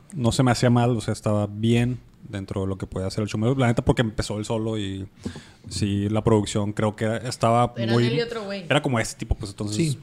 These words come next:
Speaker 1: sí, sí, sí,
Speaker 3: No,
Speaker 1: esa,
Speaker 3: yo creo
Speaker 1: esa
Speaker 3: que
Speaker 1: madre sí
Speaker 3: está
Speaker 1: se me hace
Speaker 3: más
Speaker 1: muy
Speaker 3: pedorra, güey, ¿no?
Speaker 1: Sí, sí, se me
Speaker 3: Porque
Speaker 1: hace
Speaker 3: de
Speaker 1: muy, muy, muy, muy, este, muy
Speaker 3: Más
Speaker 1: respetable. Muy
Speaker 2: Ajá.
Speaker 1: respetable que haya podido levantar un programa con bien poquito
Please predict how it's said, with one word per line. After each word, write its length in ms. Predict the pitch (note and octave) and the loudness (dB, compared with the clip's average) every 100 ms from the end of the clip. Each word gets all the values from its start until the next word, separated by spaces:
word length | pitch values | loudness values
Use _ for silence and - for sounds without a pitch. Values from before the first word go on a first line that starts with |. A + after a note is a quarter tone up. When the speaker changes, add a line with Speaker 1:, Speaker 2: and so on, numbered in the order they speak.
| - | -10
Speaker 1:
sí, 240 | - B2 | -4 -4
sí, 240 | A#2+ - A2+ | -2 -6 -4
sí, 200 | - C3+ | -2 0
Speaker 3:
No, 60 | D#3 | 4
Speaker 1:
esa, 100 | F3+ | 4
Speaker 3:
yo 80 | G3+ | 4
creo 20 | F#3+ | 6
Speaker 1:
esa 80 | E3 | 6
Speaker 3:
que 40 | |
Speaker 1:
madre 220 | D3 D#3 | 8 8
sí 80 | D#3+ | 8
Speaker 3:
está 60 | D#3 | 8
Speaker 1:
se 60 | |
me 80 | D3 | 8
hace 100 | D3+ | 8
Speaker 3:
más 80 | D3 | 8
Speaker 1:
muy 120 | C#3 | 8
Speaker 3:
pedorra, 500 | A#3 E3 E3 A3 A3 | 8 8 6 4 2
güey, 240 | F3+ D#3+ C#3+ | 2 0 0
¿no? 400 | D3 F3+ B3+ A#3 - - | -2 -4 -6 -8 -12 -10
Speaker 1:
Sí, 220 | - D#3+ E3+ | 4 6 6
sí, 100 | F3 | 6
se 60 | |
me 60 | F3 | 6
Speaker 3:
Porque 140 | F3+ | 8
Speaker 1:
hace 20 | F3+ | 8
Speaker 3:
de 60 | |
Speaker 1:
muy, 260 | F3 F3 E3+ | 10 10 10
muy, 320 | D#3+ D#3+ D#3 | 8 8 8
muy, 400 | D3+ D3 C#3+ C#3+ | 6 6 6 4
muy, 360 | D#3 B2+ B2 C3 | 2 2 4 2
este, 180 | A#2+ C3+ | 2 4
muy 120 | B2 | 6
Speaker 3:
Más 80 | C3+ | 6
Speaker 1:
respetable. 440 | - B2+ B2 C3+ - - - _ - - | 6 6 6 4 -2 -18 -20 _ -20 -12
Muy 160 | F3+ A#2 | -4 0
Speaker 2:
Ajá. 80 | |
Speaker 1:
respetable 400 | B2+ A2 B2 B2+ | 2 2 4 2
que 100 | B2+ | 2
haya 220 | A2+ B2 B2 | 4 2 2
podido 180 | A2+ A#2 | 0 2
levantar 300 | A2+ G#2+ G#2+ | -2 -2 -2
un 60 | |
programa 340 | A2 A2 A2 A#2 - F#3+ - | 0 0 -2 -6 -6 -8 -4
con 160 | A#2 A2 | -2 2
bien 160 | A2 | 4
poquito 840 | G#2 A2+ - - A#2+ A2+ G#2 G2 | 2 0 -8 -4 0 0 0 -4